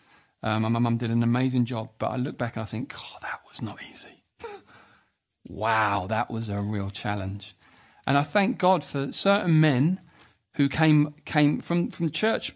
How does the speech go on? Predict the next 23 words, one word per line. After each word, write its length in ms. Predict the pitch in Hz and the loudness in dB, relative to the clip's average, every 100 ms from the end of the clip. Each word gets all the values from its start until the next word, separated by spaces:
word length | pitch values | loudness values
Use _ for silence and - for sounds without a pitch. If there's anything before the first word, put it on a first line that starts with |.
| - | -8
I 60 | 160 | -4
think 180 | 240 | -4
pretty 140 | - 175 | -2 -4
much 160 | 160 | -2
all 120 | 185 220 | -4 -4
the 60 | |
time, 320 | 196 156 143 | -2 0 0
who, 200 | 135 147 139 - - - - | 2 2 0 -8 -20 -20 -2
who 180 | 160 156 | 2 4
were 220 | 165 180 | 6 4
around, 640 | 196 156 127 123 147 - - _ _ _ _ _ _ _ | 4 2 2 2 0 -4 -12 _ _ _ _ _ _ _
who 480 | - 143 139 143 147 | 2 4 6 6 2
would 380 | 143 143 135 127 - | 0 2 2 0 -8
provide 640 | - 143 131 151 151 147 - | -4 -4 2 4 4 0 -4
a 100 | - | -4
sense 720 | - - 202 190 - - - - - | 0 2 4 2 2 -2 -2 -4 2
of 420 | 139 135 131 - _ - | 4 4 0 -12 _ -2
that 200 | 147 - | 0 0
fatherly 460 | - 156 143 139 127 | 2 2 2 0 -2
voice 340 | 123 110 - | -2 -6 -4
into 200 | 113 - | -4 -2
my 180 | 110 107 | -4 -4
life. 340 | 104 107 _ | -8 -14 _